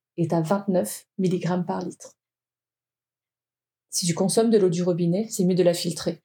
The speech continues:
à cause des résidus de pesticides, de médicaments et tous les micro-trucs que t'as vraiment pas envie d'absorber. Ça peut devenir un casse-tête, entre filtres. Mais qui filtre quoi exactement ? Osmoseur, dynamiseur. On reviendra sur ces questions dans un prochain épisode.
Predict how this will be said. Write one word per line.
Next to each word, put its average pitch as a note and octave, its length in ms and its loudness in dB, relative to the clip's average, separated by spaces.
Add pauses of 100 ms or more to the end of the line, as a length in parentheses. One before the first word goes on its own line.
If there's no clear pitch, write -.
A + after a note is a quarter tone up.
à F3+ 80 -4
cause E3+ 200 -2
des F3 100 4
résidus E3+ 380 0
de D#3 40 -12
pesticides, E3 540 0
de E3+ 40 0
médicaments D#3+ 540 2
et D#3+ 100 -2
tous - 160 -4
les E3 120 4
micro-trucs F3 640 0
que - 80 -20
t'as E3+ 120 0
vraiment E3+ 320 2
pas F3 120 0
envie F3 220 -2
d'absorber. E3 520 -4 (1200)
Ça - 120 -2
peut G#3 140 2
devenir A3 440 4
un F#3+ 60 0
casse-tête, F3 640 -2 (160)
entre E3+ 200 -2
filtres. - 540 -4 (360)
Mais F3 120 -2
qui E3+ 120 -8
filtre G3+ 300 -2
quoi F3+ 200 4
exactement ? F3 580 0 (240)
Osmoseur, E3 760 0 (200)
dynamiseur. E3+ 760 2 (1500)
On F#3 80 0
reviendra G3+ 380 4
sur G#3 120 0
ces F#3+ 140 0
questions G#3 440 0
dans F3+ 140 -2
un F3 80 0
prochain E3+ 300 -2
épisode. E3 440 -4